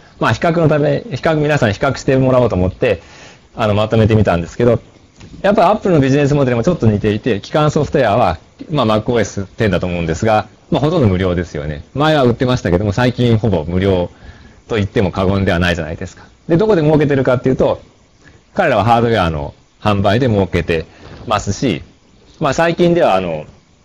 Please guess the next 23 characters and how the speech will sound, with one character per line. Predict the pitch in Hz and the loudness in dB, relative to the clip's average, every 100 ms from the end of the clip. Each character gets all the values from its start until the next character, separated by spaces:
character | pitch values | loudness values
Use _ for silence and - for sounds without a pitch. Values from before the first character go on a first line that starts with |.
| _ _ _ _ _ _ _ _ _ _ _ | _ _ _ _ _ _ _ _ _ _ _
な | 107 | -8
ん | 90 | -6
て | 80 | -8
い | |
う | |
ん | |
で | 78 | -14
す | - | -10
か、 | 107 - - - - | -10 -12 -20 -18 -4
iTunes | 127 127 131 107 95 | -2 2 2 2 -2
と | 120 | -2
か | 143 | 0
App | 104 - | 0 -4
Store | - 127 92 | -2 0 0
と | 98 | 0
か、 | 107 110 | -2 -2
あ | |
っ | 123 | -4
ち、 | - 143 147 147 | -4 0 2 2
あ | 131 131 | 2 0
あ | |
い | 139 | 2
う | 139 131 | 2 2